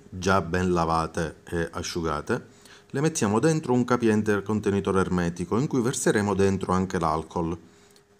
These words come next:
Lo chiudiamo e andiamo a riporre il tutto in un luogo fresco e buio per almeno quaranta giorni.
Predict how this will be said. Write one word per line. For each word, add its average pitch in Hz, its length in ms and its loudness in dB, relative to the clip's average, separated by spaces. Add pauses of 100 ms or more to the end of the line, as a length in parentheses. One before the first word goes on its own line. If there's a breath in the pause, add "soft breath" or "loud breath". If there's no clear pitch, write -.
(360)
Lo 95 160 0
chiudiamo 90 680 2 (180)
e 117 340 -2
andiamo 117 340 4
a 117 60 4
riporre 110 440 2
il 190 140 0
tutto 113 380 0
in 110 120 4
un 107 120 4
luogo 101 280 6
fresco 98 400 2
e 180 60 8
buio 104 380 2
per 147 180 2
almeno 110 420 4
quaranta 104 520 2
giorni. 87 520 -2